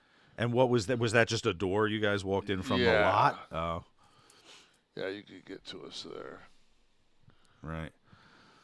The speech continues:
Speaker 1: Well, you know what? If you're gonna be running into fans like that who are asking for autographs, wanting to pose for pictures, today it would be selfies,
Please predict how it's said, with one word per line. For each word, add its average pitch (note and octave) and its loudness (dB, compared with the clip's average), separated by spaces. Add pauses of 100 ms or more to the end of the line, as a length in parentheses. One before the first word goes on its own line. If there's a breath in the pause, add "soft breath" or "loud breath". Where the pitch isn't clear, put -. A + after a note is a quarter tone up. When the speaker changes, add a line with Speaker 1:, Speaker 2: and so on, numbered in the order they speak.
(760 soft breath)
Speaker 1:
Well, C3 2
you C#3+ 2
know D3 6
what? D#3 8
If C3 0
you're D#3 -2
gonna E3 -4
be C#3+ 2
running C3+ 0
into A#2+ -4
fans C3 0
like A#2 0
that A2+ 2
who G#2+ 2
are G2 0
asking G#2 0
for G2 -6
autographs, B2 4
wanting G#2+ -2
to F#2 -8
pose A2 0
for F#2 -6
pictures, B2 0
today G2+ 0
it G2+ 0
would F#2 -4
be F2+ -4
selfies, A2+ 0